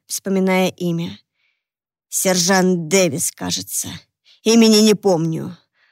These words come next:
Он направил нас в мотель «Чёрного Дрейка», и у меня были подозрения, что это произошло не случайно. Я хочу сказать, что на Дикаре, похоже, кто-то работает. Кто-то влиятельный,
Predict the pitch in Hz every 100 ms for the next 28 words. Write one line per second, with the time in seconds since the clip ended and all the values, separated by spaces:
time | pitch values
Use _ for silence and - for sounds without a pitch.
0 | _ _ _ 208 254 233 202 226 233 220
1 | 220 220 214 202 196 240 233 - 214 214
2 | 214 214 214 160 165 160 - 180 170 151
3 | - 107 190 190 202 196 202 202 190 185
4 | 190 202 233 196 165 180 - 180 175 -
5 | - _ - 190 190 202 208 202 190 180
6 | 208 214 202 226 226 - 170 156 160 -
7 | _ _ _ _ _ _ _ _ 180 185
8 | 208 202 - 190 185 220 - _ _ _
9 | - - 208 208 214 214 247 220 233 214
10 | 202 226 233 220 208 208 175 - - -
11 | _ _ _ _ _ - 220 226 208 220
12 | 208 220 190 - 165 170 135 -